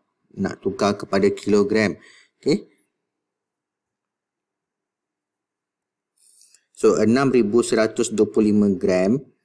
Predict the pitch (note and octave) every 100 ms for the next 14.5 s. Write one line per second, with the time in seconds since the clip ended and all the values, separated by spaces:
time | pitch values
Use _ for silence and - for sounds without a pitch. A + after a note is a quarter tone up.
0 | _ _ _ F#2+ G2 G#2+ G2 - F#2+ G#2+
1 | G#2 G2+ G2 A#2+ B2+ G2 G2 F#2 G2 F#2+
2 | F#2 F#2+ G#2 G#2 - F#2+ F#2 G2+ - F#2
3 | F2+ G2+ F#2+ F#2+ - G2 G2 G2 G2+ A2+
4 | D#2 - _ - E2+ - F#2 F#2 - A#2+
5 | A2 G2 G2 F#2+ F#2 - - - G#2 G2
6 | G#2 B2+ F#2 - F#2 G2+ G2+ G2 F#2+ G#2
7 | G2+ - - - A2 F2 G2 B2+ C#3 -
8 | G#2+ A#2 G#2+ A2 A2 C#3 A#2+ G2 G#2+ G2+
9 | G#2+ G#2 G2+ G2+ G#2+ F#2 - _ _ _
10 | - A2 A2 G#2+ G#2+ G2+ F#2+ E2+ - B2+
11 | A#2 - F2+ F#2+ G#2 A2 G2 G2 - G2
12 | F#2+ F#2+ F2+ F#2 F#2 F2 F2 F2+ B2 D3+
13 | F#2+ F#2+ F#2+ F#2 F2+ F#2+ F#2 F#2 F#2 F#2+
14 | F#2+ G2 G#2 A2+ F2